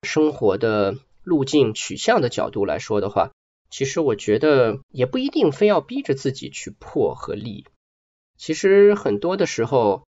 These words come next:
一些人生的大事儿啊，或者说重要的一些变化，你发现是潜移默化、自然而然的出现的，就是当机缘一切都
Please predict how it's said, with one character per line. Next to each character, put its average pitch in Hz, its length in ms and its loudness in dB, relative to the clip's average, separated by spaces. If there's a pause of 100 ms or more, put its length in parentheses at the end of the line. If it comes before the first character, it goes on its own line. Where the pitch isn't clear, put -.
(120)
一 165 120 -10
些 165 600 0
人 123 320 -2
生 170 240 -2
的 156 100 0
大 - 300 -8
事 - 220 0
儿 98 140 0
啊， - 100 -8
或 127 200 0
者 98 100 -2
说 110 180 -4
重 156 320 2
要 110 240 2
的 92 80 -2
一 98 140 -8
些 101 200 -2
变 104 340 0
化， 101 300 -2
你 110 120 -8
发 165 180 -2
现 170 200 -2
是 135 420 -2 (140)
潜 110 380 -2
移 123 80 -2
默 180 240 2
化、 156 300 -2
自 170 240 -4
然 147 180 2
而 165 240 0
然 110 320 -4
的 147 580 0
出 127 280 -6
现 117 380 0
的， - 200 -18
就 175 140 -6
是 165 100 -2
当 180 220 -4
机 220 300 -8
缘 120 340 -2
一 120 40 -10
切 127 360 -2
都 135 280 2